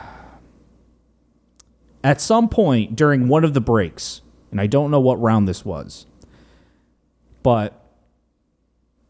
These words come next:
the crowd is changing sides. They're now rooting for Rocky. Um, they're no longer chanting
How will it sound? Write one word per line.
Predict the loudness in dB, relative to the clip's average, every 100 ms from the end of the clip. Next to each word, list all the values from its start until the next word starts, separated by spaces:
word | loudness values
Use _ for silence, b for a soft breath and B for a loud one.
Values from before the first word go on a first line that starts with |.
| -10
the | -10
crowd | -6 0 2 4 4 2 0
is | -4 -6
changing | -6 -2 0 2 0
sides. | 0 -2 -2 -6 -12 -18 -20 -20 _ _
They're | -4
now | 0 0
rooting | 2 2 2
for | -2 -4
Rocky. | 0 0 -2 -8 -14 _ _ _ _ _ _ _ _ _ _ _ _ _
Um, | -6 -2 -2 -2 -4 -6 -8 -12 _ -4
they're | 0
no | 2
longer | 4 2 0 -4
chanting | -2 -2 0 0 0 -4